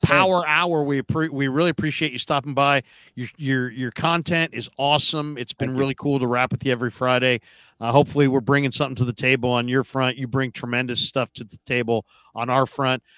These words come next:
Speaker 2: Have a great weekend, my friend. We'll talk to you next week. And, and, um, I, you know, I'm really enjoying the streams on Friday. I know the fans are as well. I appreciate you.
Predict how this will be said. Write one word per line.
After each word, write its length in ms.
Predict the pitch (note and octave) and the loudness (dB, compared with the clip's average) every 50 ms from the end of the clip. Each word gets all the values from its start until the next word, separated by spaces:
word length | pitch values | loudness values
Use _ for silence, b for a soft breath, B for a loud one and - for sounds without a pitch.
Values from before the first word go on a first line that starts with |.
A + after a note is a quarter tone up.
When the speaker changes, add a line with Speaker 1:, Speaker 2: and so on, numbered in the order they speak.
| b b | b b
Speaker 2:
Have 140 | b F#3+ F#3+ | b 2 2
a 60 | F#3 | 2
great 260 | D3 D3 F3+ F#3 F#3 | 2 4 4 4 4
weekend, 360 | D#3 E3+ F3+ E3+ - F#3+ E3+ E3 | 4 2 2 2 2 2 2 2
my 100 | D#3 C3+ | 0 0
friend. 320 | - E3 D#3 D#3 D#3 D#3 | 2 2 2 2 2 0
We'll 100 | D3 D3 | -2 -2
talk 240 | - F3+ E3+ D#3+ - | 0 0 0 0 0
to 60 | - E3 | -2 -2
you 40 | D#3 | 0
next 240 | D#3 D#3 - - | 0 0 -2 -2
week. 320 | D3 D#3 E3+ F3+ F3+ - - | 0 2 2 2 2 0 0
And, 220 | E3+ D3 C3+ A#2 b b b b b b b | -2 -2 -2 -4 b b b b b b b
and, 400 | B2+ C3+ C#3+ C#3+ C#3+ C#3 C#3+ C3+ | 0 2 4 4 2 2 2 4
um, 580 | C#3+ C#3+ C#3+ C#3+ C#3+ C#3+ C#3+ C#3 C3+ C#3+ C#3+ - - | 6 6 6 6 6 6 4 2 0 -2 -8 -12 -12
I, 200 | B2 B2+ B2 C3 | -12 -12 -10 -6
you 120 | D#3+ D3 | -4 -2
know, 80 | C#3 C#3+ | 0 0
I'm 140 | C#3+ D3 D3+ | 2 4 4
really 180 | E3+ E3+ E3+ | 6 6 4
enjoying 360 | E3 D#3+ B2+ D3+ D#3+ D#3+ E3 | 2 2 4 2 4 4 2
the 60 | E3+ D3+ | 0 -2
streams 500 | - - - E3 F3 F3+ E3+ D#3 B2 C#3+ | -4 -2 -2 -2 0 0 -2 -2 -2 -2
on 120 | C#3+ B2+ | -4 -4
Friday. 340 | - - D3 D3 D#3+ D3+ C3+ | -2 -2 0 0 2 2 2
I 40 | B2+ | 2
know 120 | C3 C3+ | 0 -2
the 80 | C3 B2+ | -2 -4
fans 320 | - - C#3 C3+ C3+ B2 | -4 -2 -2 -2 0 0
are 140 | C#3 C#3 C3+ | 2 2 2
as 100 | B2 - | 0 -2
well. 200 | B2 C#3 C3+ C3 | 0 0 0 0
I 40 | G#2+ | 0
appreciate 520 | - - C3 A#2+ - - G#2+ F2+ - - | -2 -4 -6 -6 -6 -8 -10 -10 -12 -14
you. 80 | F#2 | -18